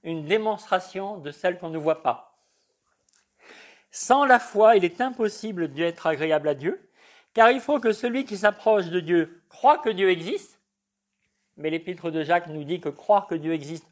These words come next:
ne suffit pas, parce que ça, ça ramènerait la foi à celle des démons, mais surtout qu'il est le rémunérateur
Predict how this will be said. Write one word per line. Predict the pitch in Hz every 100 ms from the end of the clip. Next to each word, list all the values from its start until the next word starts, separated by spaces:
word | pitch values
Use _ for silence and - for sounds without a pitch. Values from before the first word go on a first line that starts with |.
| -
ne | 151 175
suffit | 165 160 185 190
pas, | 269 339 - _ _ _ _ _
parce | 147 -
que |
ça, | 139 165
ça | 160 139
ramènerait | 147 151 151 151
la | 151
foi | 147 - 160 151 -
à | 139
celle | - 147
des | 139
démons, | 135 160 143 - _ - - - - - -
mais | 190 294 -
surtout | - 269 226 - 233 320 - _ _
qu'il | - 208
est | 220
le | 196
rémunérateur | 165 170 226 311 285 254 240 233 196 196 202 208 214 233 -